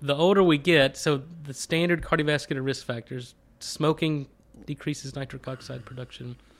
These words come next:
um, eating, uh, you know, an inflammatory diet, processed foods, uh, things like that cause endothelial dysfunction. Um,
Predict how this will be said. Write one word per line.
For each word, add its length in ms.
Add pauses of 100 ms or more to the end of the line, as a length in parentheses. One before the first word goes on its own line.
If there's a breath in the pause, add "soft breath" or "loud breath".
(340 loud breath)
um, 540 (520 loud breath)
eating, 460 (200)
uh, 440 (480)
you 100
know, 100
an 100
inflammatory 640
diet, 500 (160)
processed 500
foods, 540 (220)
uh, 260
things 240
like 180
that 300
cause 420 (480)
endothelial 480
dysfunction. 640 (840 soft breath)
Um, 460